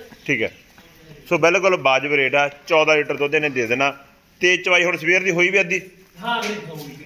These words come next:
Speaker 2: ਅੱਧੀ ਹੋਈ ਵੀ ਅੱਧੀ।
Speaker 1: ਖਾਲੀ ਨਹੀਂ ਕਰੀ ਆਪਾਂ?
Speaker 2: ਜਮਾਂ ਖਾਲੀ ਨਹੀਂ ਕਰੀ, ਵੀਡੀਓ ਦਾ ਕਰਕੇ।
Speaker 1: ਠੀਕ ਹੈ। ਸੋ ਜਾਇਜ਼ ਗੱਲ ਆ, ਜਮਾਂ ਵੀਰ ਨੇ ਦੱਸਿਆ ਗੱਲ, ਕਹਿੰਦਾ ਅੱਧੀ ਖਾਲੀ ਹੋਈ ਵੀ, ਆਪਾਂ ਨੂੰ ਪਤਾ ਹੈਗਾ ਜੀ, ਹੁਣ ਚੋਣ ਦੇ ਥੱਲੇ ਦੇਖਣਾ ਕੁਛ ਨਹੀਂ ਸੀ।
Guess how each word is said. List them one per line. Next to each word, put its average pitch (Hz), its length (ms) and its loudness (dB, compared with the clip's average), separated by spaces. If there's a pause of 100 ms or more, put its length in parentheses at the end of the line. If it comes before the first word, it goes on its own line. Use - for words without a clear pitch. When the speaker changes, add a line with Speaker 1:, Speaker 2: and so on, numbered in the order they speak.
Speaker 2:
ਅੱਧੀ 302 200 -8
ਹੋਈ 277 140 -2
ਵੀ 208 140 -6
ਅੱਧੀ। 196 260 -10
Speaker 1:
ਖਾਲੀ 160 260 2
ਨਹੀਂ 165 100 0
ਕਰੀ 127 200 -2
ਆਪਾਂ? 120 200 -2
Speaker 2:
ਜਮਾਂ 254 160 -8
ਖਾਲੀ 226 200 -10
ਨਹੀਂ 208 160 -12
ਕਰੀ, 160 160 -14
ਵੀਡੀਓ 196 280 -10
ਦਾ 202 120 -10
ਕਰਕੇ। 233 220 -14 (240)
Speaker 1:
ਠੀਕ 143 180 0
ਹੈ। 117 120 2
ਸੋ 131 120 -2
ਜਾਇਜ਼ 120 300 0
ਗੱਲ 117 140 0
ਆ, 120 40 2
ਜਮਾਂ 127 200 -2
ਵੀਰ 127 140 -6
ਨੇ 127 80 -4
ਦੱਸਿਆ 120 280 -2
ਗੱਲ, 120 140 0
ਕਹਿੰਦਾ 135 200 -2
ਅੱਧੀ 160 200 0
ਖਾਲੀ 127 280 -2
ਹੋਈ 107 220 -6
ਵੀ, 113 100 -2
ਆਪਾਂ 120 200 -4
ਨੂੰ 117 100 -6
ਪਤਾ 120 200 -2
ਹੈਗਾ 120 140 0
ਜੀ, 120 80 -6
ਹੁਣ 127 120 -6
ਚੋਣ 120 280 -6
ਦੇ 120 100 -2
ਥੱਲੇ 117 180 -2
ਦੇਖਣਾ 104 280 -6
ਕੁਛ 107 180 -10
ਨਹੀਂ 117 140 -8
ਸੀ। 120 140 -10